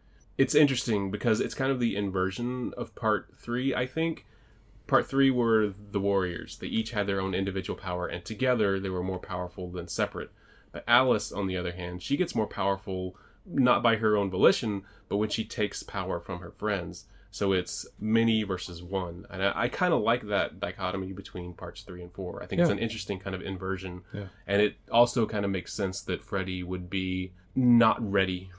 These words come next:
Speaker 1: for that, because in part three, he was taken down by multiple people.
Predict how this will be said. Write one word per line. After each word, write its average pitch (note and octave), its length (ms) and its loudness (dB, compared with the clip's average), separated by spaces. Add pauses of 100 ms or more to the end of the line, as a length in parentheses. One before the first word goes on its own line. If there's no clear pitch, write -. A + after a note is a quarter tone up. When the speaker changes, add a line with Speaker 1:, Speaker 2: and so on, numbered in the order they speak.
Speaker 1:
for G2 220 2
that, E2 380 -8
because F#2 540 -6 (260)
in G2 220 0
part - 260 -8
three, D3 240 4
he B2 120 0
was A2+ 120 2
taken G2+ 280 0
down F#2 240 2
by F2 120 -4
multiple F#2+ 460 -4
people. A2 560 -2